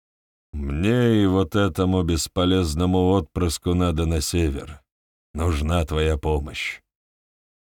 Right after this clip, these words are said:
Хафиз сел, сонно потёр лицо, быстро оглядел спящих вокруг и прошептал: «Если я тебя сдам, то неплохо заработаю. Глава трёх удач, да я просто разбогатею.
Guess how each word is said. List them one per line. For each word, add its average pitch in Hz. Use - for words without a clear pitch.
Хафиз 110
сел, 98
сонно 90
потёр 85
лицо, 82
быстро 107
оглядел 95
спящих -
вокруг 90
и 95
прошептал: 78
«Если 90
я 90
тебя 82
сдам, 78
то 76
неплохо 92
заработаю. 98
Глава 101
трёх 143
удач, 139
да 67
я 82
просто 90
разбогатею. 87